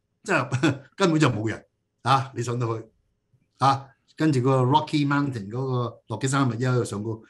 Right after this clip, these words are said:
好犀利嘅。咁嗱，陸權而家呢，就改變咗全世界喎。仲有一樣嘢，佢證明到原來你生產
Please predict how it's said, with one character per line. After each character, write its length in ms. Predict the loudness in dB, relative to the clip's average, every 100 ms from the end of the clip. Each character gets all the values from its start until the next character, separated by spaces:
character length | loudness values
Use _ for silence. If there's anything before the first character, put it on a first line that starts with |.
| _ _
好 140 | 0 4
犀 80 | 4
利 120 | 2
嘅。 180 | -4 -16 _ _ _ 2
咁 140 | 4
嗱， 280 | 6 2 -4 _ _ _ _ _ _ _ _ _ _ _ _ _
陸 340 | 4 4 4 4
權 220 | 6 8
而 80 | 8
家 100 | 8 6
呢， 140 | 4
就 120 | 0
改 220 | 2 4 4
變 160 | 0
咗 20 |
全 140 | -2 0
世 60 |
界 200 | 2 2
喎。 240 | 2 0 -2
仲 180 | -2 0
有 100 | 0
一 60 |
樣 40 | 0
嘢， 240 | -2 -6 -6
佢 120 | -6
證 120 | -4
明 120 | -4 -2
到 300 | -4 -6 _ _ _ _ 0
原 300 | 2 2 4
來 280 | 2 2
你 80 | 0
生 340 | -2 -4 -6 -4
產 340 | -2 -2